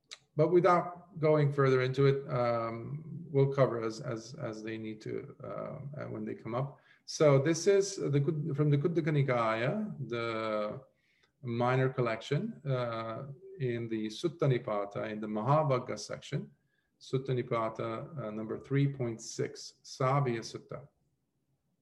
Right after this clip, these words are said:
So let's begin. Again, it starts, uh, with Venerable Ananda's statement. I have personally heard this. At one time,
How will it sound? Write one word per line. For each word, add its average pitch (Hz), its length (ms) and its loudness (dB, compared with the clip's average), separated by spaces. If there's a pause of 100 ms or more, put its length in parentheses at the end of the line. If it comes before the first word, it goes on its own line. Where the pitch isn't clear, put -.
(320)
So - 400 -8
let's 135 200 -4
begin. 120 320 -2 (2250)
Again, 156 240 6
it 139 120 6
starts, 147 460 4
uh, 127 260 0
with 120 440 0
Venerable 127 440 2
Ananda's 117 880 0 (180)
statement. 135 720 -8 (2000)
I 156 260 4
have 196 300 2
personally 123 680 -2
heard 143 400 -2
this. - 380 -12 (1300)
At 214 260 2
one 220 240 4
time, 123 560 0